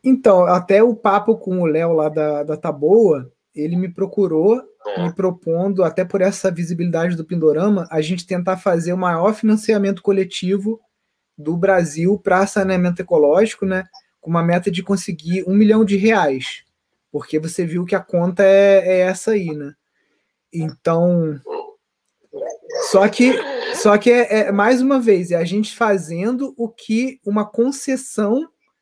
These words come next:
Speaker 1: dada pelo governo pra uma empresa que lucra pra cacete, né? É, teria que fazer,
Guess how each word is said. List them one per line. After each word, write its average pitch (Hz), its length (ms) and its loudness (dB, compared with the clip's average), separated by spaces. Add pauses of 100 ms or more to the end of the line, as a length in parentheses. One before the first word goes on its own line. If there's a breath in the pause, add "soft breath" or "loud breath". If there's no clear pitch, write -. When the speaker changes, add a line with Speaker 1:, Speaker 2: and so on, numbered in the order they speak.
(180)
Speaker 1:
dada 196 340 2
pelo 214 220 2
governo 208 600 0
pra 214 140 -4
uma 208 140 -2
empresa 196 500 -2
que 202 140 -10
lucra 202 400 -4
pra 190 120 -8
cacete, 196 640 -4
né? 214 200 -4 (560)
É, 170 580 4
teria 196 340 2
que - 80 -18
fazer, 208 480 0